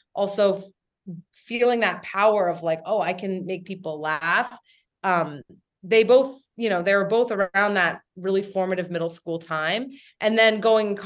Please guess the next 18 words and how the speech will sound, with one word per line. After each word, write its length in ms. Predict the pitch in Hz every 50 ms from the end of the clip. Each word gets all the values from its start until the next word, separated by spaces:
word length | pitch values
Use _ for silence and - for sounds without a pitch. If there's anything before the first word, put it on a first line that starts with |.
| - _ -
college, 320 | 214 214 214 220 208 208
I 100 | 202 190
always 200 | 190 190 190 190
did 180 | 190 190 180 175
sketch 340 | - - 185 165 170 - -
comedy 360 | 208 202 196 196 196 196 190
in 80 | 190 190
college, 420 | 185 190 185 180 175 175 175 175 -
and 220 | - 214 202 196 185
I 60 | 170
was 100 | 165 165
teaching 300 | 165 185 175 175 170 165
sexual 340 | 165 175 165 165 - 165 160
health 200 | 156 147 - -
education. 440 | - - 170 226 226 226 233 226 185 _ _
So 80 | - 247
I've 140 | 254 254 247
always 280 | 247 277 330 370 381